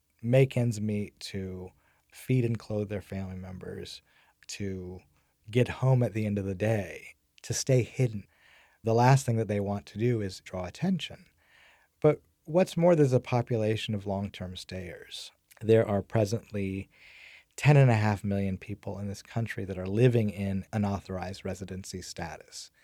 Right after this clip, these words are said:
The average length of time lived here is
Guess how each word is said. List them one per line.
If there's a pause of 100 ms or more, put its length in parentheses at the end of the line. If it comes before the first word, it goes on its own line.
(680)
The
average (100)
length
of
time
lived
here
is